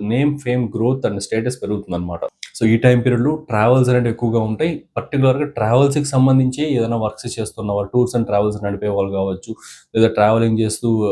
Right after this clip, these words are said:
కెరీర్‌ని చూసే వాళ్ళు కావచ్చు, ఏదైనా ఏజెంట్స్ టైపు, so, కమిషన్ బేస్డ్ పర్సన్స్, ఓకే, కమిషన్ బేస్డ్ businesses or కెరీర్ వర్క్స్ చేసే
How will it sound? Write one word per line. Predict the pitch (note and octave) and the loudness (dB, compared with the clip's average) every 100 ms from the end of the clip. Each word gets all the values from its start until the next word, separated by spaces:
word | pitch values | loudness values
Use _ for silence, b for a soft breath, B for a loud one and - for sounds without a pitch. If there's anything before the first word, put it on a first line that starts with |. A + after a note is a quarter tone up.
| F#2+ | -2
కెరీర్‌ని | A2 G#2+ G#2+ G#2+ G#2 G2+ G2 F#2+ | -2 -2 -2 -2 -4 -2 -2 -2
చూసే | G#2+ G#2 G#2 | -4 -6 -2
వాళ్ళు | G2 G2 | 0 0
కావచ్చు, | G2 G2 G#2+ | -2 -4 -4
ఏదైనా | G#2 G#2 G#2+ | -4 -2 -4
ఏజెంట్స్ | G#2 G#2 G2 - | -2 -4 -6 -4
టైపు, | G2 F#2+ - G2+ G2+ | -4 -4 -8 -8 -8
so, | G2+ G2+ G2+ | -6 -4 -2
కమిషన్ | G2+ G#2+ G2+ G#2 | -2 -2 -2 -6
బేస్డ్ | G2+ G2+ G2 G2+ G2 G2 F#2+ | -6 -6 -6 -6 -6 -6 -6
పర్సన్స్, | G2 - G2+ G2 - B B - | -6 -6 -14 -16 -18 B B -10
ఓకే, | A2+ B2 | -2 0
కమిషన్ | A2 G#2+ G#2+ | 0 0 2
బేస్డ్ | G#2 G2+ G2 | 2 0 0
businesses | F#2+ G2 G2+ G2 G2 | -2 -2 -4 -4 -4
or | G2 G2 F#2+ F#2 F#2 F2+ F#2 | -2 0 0 2 0 -2 -6
కెరీర్ | G#2+ G#2 G2+ | -4 -2 -2
వర్క్స్ | G2+ - | -4 -6
చేసే | G#2 F#2+ | -12 -12